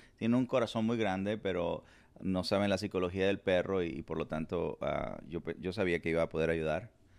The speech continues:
Eh, y este, hay, tiene unos, un concepto muy, muy bueno. A-, ayer fuimos a,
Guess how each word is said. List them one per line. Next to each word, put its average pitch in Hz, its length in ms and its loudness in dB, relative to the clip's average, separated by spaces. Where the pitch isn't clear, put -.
Eh, 78 380 -6
y 85 100 -2
este, 76 580 0
hay, 67 280 0
tiene 98 180 2
unos, 101 220 -2
un 101 140 -2
concepto 113 500 2
muy, 107 260 2
muy 113 140 2
bueno. 101 360 0
A-, 101 40 0
ayer 87 380 -2
fuimos 101 400 -4
a, 78 340 0